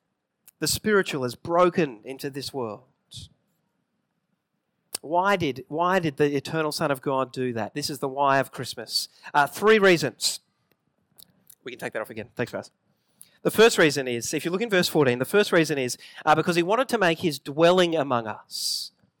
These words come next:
Right? The Word became flesh and made his dwelling among us.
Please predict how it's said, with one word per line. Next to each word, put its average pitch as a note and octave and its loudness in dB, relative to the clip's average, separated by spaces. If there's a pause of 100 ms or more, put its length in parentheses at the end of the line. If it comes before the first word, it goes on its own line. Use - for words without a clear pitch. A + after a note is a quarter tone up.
(120)
Right? E3 4
The D#3+ 0
Word F#3 2
became G#3 -2
flesh - -2 (400)
and D3+ 2
made D3 0
his C#3+ -10
dwelling C#3+ 0
among A2+ -4
us. - -12